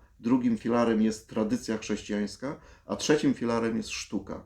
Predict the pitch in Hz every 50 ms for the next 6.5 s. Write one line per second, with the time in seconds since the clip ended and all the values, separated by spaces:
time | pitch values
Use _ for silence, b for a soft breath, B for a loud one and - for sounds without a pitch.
0 | - _ - - - - - - - - - 185 185 175 156 151 147 143 143 147
1 | 156 151 131 135 127 - 135 135 131 127 123 120 117 - - 143 - - 131 117
2 | 117 131 165 165 160 - - 120 - - 110 110 113 113 113 b b b b b
3 | b 104 113 123 143 160 170 165 151 120 123 113 113 107 98 95 92 98 127 143
4 | 151 143 - - 120 - - 113 104 - 110 - - 113 113 110 - - 127 127
5 | 120 120 110 - - - 120 110 - - 127 143 - - - - - - _ -
6 | - 104 113 117 120 123 120 123 117 -